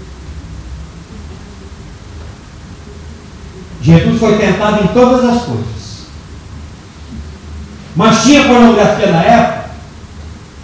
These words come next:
Foi tentado em todas as coisas. Não existe uma tentação que você passe, que eu não passe, que ele não tenha experimentado, no corpo dele. Não existe.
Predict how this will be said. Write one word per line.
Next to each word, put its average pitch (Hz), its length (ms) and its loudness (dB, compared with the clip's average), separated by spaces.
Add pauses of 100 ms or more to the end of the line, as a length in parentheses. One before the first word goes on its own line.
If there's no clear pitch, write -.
Foi 147 180 6
tentado 165 420 2
em 156 40 4
todas 226 300 0 (100)
as - 80 -4
coisas. - 180 -10 (260)
Não 190 100 0
existe 226 320 2
uma 254 180 6
tentação 226 600 2
que 185 60 -2
você 185 340 2
passe, - 540 2 (460)
que 202 80 -2
eu 208 160 8
não 180 200 4
passe, - 520 4 (280)
que 196 80 4
ele 202 120 8
não 208 180 4
tenha 208 140 2
experimentado, 180 1000 2 (1700)
no 160 120 4
corpo 180 280 2
dele. 120 240 -4 (2250)
Não 139 220 -2
existe. - 360 -8